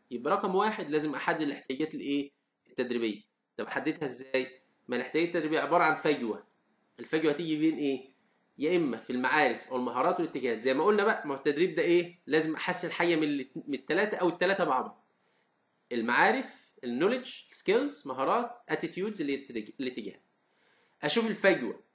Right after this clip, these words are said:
أنا الأداء اللي عندي قد إيه وعايز يوصل لحد فين؟ حلو، ففي فجأة عندي، فجوة عندي ما بين المتوفر حاليًا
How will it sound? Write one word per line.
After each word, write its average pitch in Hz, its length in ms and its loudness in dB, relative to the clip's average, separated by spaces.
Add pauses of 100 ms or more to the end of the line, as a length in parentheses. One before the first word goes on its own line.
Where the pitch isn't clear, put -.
(340)
أنا 139 200 2
الأداء 147 460 0
اللي 180 140 4
عندي 180 280 2
قد 143 200 -4
إيه 208 200 0
وعايز 165 300 2
يوصل 170 280 -2
لحد 147 260 -4
فين؟ 139 360 -6 (180)
حلو، 120 240 -2 (120)
ففي 202 300 -8
فجأة 160 300 0
عندي، 123 320 2
فجوة 151 340 4
عندي 131 220 0
ما 123 100 -2
بين 151 240 2
المتوفر 135 460 -2
حاليًا 220 500 2